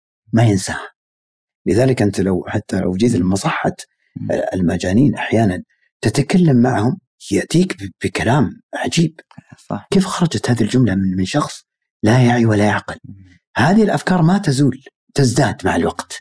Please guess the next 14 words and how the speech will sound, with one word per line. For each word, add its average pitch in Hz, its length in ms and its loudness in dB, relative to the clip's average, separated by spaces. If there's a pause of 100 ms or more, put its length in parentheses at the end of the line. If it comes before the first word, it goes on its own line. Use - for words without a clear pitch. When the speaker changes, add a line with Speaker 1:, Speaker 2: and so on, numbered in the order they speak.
(520)
Speaker 1:
آه، 98 180 2
الزهايمر 175 540 2
يأتيك 151 340 -2
بالأسماء، 110 560 0
بالأماكن، 110 720 0
بالأشخاص، 113 640 -2
بأشياء 120 460 0 (460)
يعني 95 260 2
متعلقة 117 680 0
فيه، 127 240 2 (580)
لكن 123 400 4
ال-، 107 140 2
الفكر 165 680 0
يزداد، 101 480 2